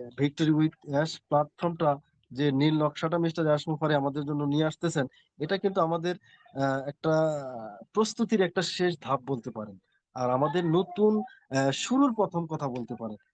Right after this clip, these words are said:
এটা নিশ্চিত করবে যে অপেক্ষার অবসান হতে যাচ্ছে, যেখানে কাজ শেষ, উদযাপন শুরু। এটাই করতে যাচ্ছি আমরা। এটাই হলো আমাদের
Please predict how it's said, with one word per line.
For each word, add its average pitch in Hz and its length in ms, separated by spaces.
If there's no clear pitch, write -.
এটা 151 200
নিশ্চিত 180 420
করবে 165 240
যে 208 140
অপেক্ষার 196 680
অবসান 233 400
হতে 165 200
যাচ্ছে, - 340
যেখানে 165 300
কাজ 190 320
শেষ, - 500
উদযাপন 190 480
শুরু। 123 300
এটাই 254 200
করতে 240 260
যাচ্ছি 156 280
আমরা। 117 220
এটাই 233 220
হলো 247 200
আমাদের 190 360